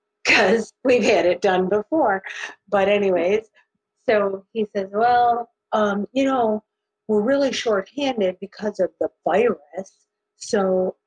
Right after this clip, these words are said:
I might be able to get you in before four or five. I'm really not sure. You're better off making an appointment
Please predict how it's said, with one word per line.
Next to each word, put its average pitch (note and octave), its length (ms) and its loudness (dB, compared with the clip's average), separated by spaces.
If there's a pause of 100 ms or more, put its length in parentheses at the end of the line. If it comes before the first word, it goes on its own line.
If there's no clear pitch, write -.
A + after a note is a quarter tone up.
(140)
I F#3 40 -2
might A3 520 0
be E3 240 -14
able D#3+ 140 -4
to D#3+ 120 -4
get - 320 -10
you E3 140 -4
in D#3+ 120 -10
before D#3+ 420 -10 (100)
four E3 260 0
or D#3+ 120 -16 (180)
five. D3+ 280 -4
I'm D#3 140 -6
really G#3 280 2
not F#3+ 320 0
sure. - 460 -2 (340)
You're F#3 100 2
better A3 340 2
off F#3 220 0
making F3 260 -4
an D#3 120 -2
appointment D#3 500 -8